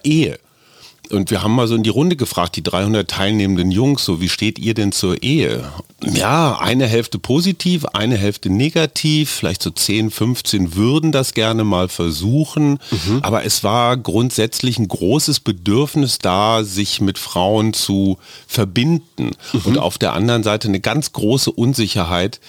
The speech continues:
Speaker 2: Wie man das am besten anstellt.
Speaker 1: Wie geht das?
Speaker 2: Mhm.
Speaker 1: Und, und du merkst eine ganz, ganz große Wunde bei diesen ganz normalen Männern. Also wirklich völlig normale Jungs.
Speaker 2: Mhm.
Speaker 1: Nicht besonders reich, nicht besonders arm,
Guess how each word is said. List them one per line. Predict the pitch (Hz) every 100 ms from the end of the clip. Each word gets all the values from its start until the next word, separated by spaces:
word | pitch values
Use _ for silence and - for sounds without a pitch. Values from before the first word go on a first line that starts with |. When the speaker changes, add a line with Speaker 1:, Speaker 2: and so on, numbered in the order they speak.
| - -
Speaker 2:
Wie | 123 117
man | 117
das | 107 101
am | 107
besten | 98 -
anstellt. | 110 107 - 92 95 117 101
Speaker 1:
Wie | 127
geht | - 147 160
das? | - - - -
Speaker 2:
Mhm. | 107
Speaker 1:
Und, | 110 92
und | 117 117
du |
merkst | 110 95 98 143 175 - -
eine | 101 98
ganz, | - 120 170 -
ganz | - 123 139 -
große | 98 117 - 120 95
Wunde | 117 165 117
bei | 85
diesen | 87 95 107 -
ganz | 127 170 -
normalen | 139 135 117 135 127
Männern. | 123 127 110 -
Also | 95 107
wirklich | 175 185 170 - - - -
völlig | - 151 170 156
normale | 143 117 110 120
Jungs. | 110 104 78 - - -
Speaker 2:
Mhm. | 113 107 92 104
Speaker 1:
Nicht | 127 -
besonders | 123 123 131 120 -
reich, | 110 135 151 135
nicht | 123
besonders | - 107 113 110 107
arm, | - 104 131 143 143 139